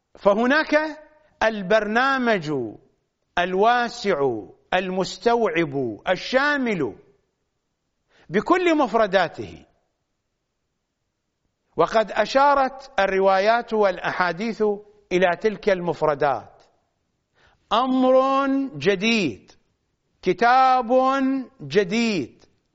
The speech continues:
قضاء جديد، سنة جديدة، مثال مستأنف،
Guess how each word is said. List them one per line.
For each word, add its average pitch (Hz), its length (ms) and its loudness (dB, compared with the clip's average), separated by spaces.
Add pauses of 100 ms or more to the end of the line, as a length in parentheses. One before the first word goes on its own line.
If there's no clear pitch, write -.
(760)
قضاء 262 880 2 (340)
جديد، 196 800 -2 (360)
سنة 262 1120 0 (240)
جديدة، 190 800 -2 (1000)
مثال 262 1000 2 (200)
مستأنف، 196 920 -2